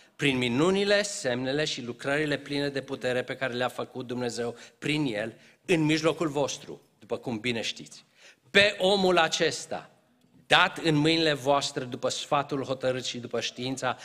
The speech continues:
mai dinaintea lui Dumnezeu, voi l-ați răstignit. L-ați omorât prin mâna celor fără de lege. Dar Dumnezeu l-a înviat, dezlegându-i legăturile morții,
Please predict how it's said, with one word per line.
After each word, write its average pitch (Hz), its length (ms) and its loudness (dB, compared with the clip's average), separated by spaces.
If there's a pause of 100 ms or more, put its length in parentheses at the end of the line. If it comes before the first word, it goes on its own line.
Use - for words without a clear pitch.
(140)
mai 120 200 2
dinaintea 123 600 -4
lui 117 140 -6
Dumnezeu, 104 600 -6 (440)
voi 95 680 0 (180)
l-ați 92 300 -4
răstignit. 87 640 -10 (540)
L-ați 127 400 -2
omorât 139 500 0
prin 143 320 0
mâna 139 340 2
celor 123 380 -2
fără 120 340 -2
de 107 120 -6
lege. 95 440 -6 (680)
Dar 92 180 -4
Dumnezeu 98 560 -4
l-a 98 200 -2
înviat, 92 600 -6 (100)
dezlegându-i 101 680 -6
legăturile 98 600 -6
morții, 104 500 -6